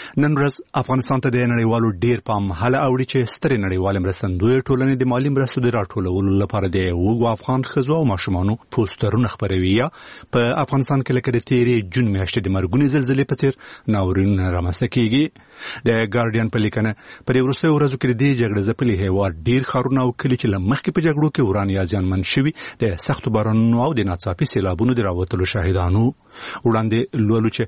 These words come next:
د هیمالیا د غرونو په څوکو او لمنو کې طبیعي یخچالونه ویلې شوي چې له امله یې مرګونې سیلونه د افغانستان د شمالي سیمو له غرونو راوتلي او د دې هیواد د جنوب تر دښتو پورې سیمې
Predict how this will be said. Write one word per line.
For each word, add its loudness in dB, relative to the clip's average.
د 2
هیمالیا 2
د 2
غرونو 2
په -4
څوکو -2
او 0
لمنو 2
کې -4
طبیعي 2
یخچالونه 0
ویلې 0
شوي 2
چې -2
له 2
امله 2
یې 2
مرګونې 0
سیلونه 0
د 0
افغانستان 0
د 0
شمالي 0
سیمو 4
له 2
غرونو 0
راوتلي 0
او 0
د -10
دې 2
هیواد 0
د -2
جنوب 2
تر -2
دښتو -2
پورې 2
سیمې -2